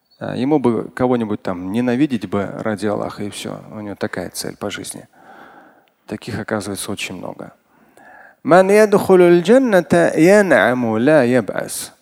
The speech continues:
Кто войдёт в рай? Янам. Янам, то есть будет окружён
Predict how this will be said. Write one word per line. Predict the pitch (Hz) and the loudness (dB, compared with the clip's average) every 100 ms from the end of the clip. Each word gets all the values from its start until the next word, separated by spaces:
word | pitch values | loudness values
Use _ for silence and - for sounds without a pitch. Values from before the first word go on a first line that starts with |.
| _ | _
Кто | - 170 160 147 135 | -4 2 4 4 4
войдёт | 143 139 143 | 2 4 2
в | 127 | 0
рай? | 156 202 - _ _ _ _ _ | -2 -2 -6 _ _ _ _ _
Янам. | 165 175 120 92 50 - _ _ - - _ _ _ | 0 2 2 -2 -4 -8 _ _ -20 -20 _ _ _
Янам, | 139 175 202 151 117 143 233 277 262 - _ | 2 4 4 4 4 2 0 0 -6 -10 _
то | 214 | -2
есть | 196 - | -2 -4
будет | 190 208 160 | -2 0 0
окружён | - 156 143 175 170 147 | 0 -2 0 2 0 -2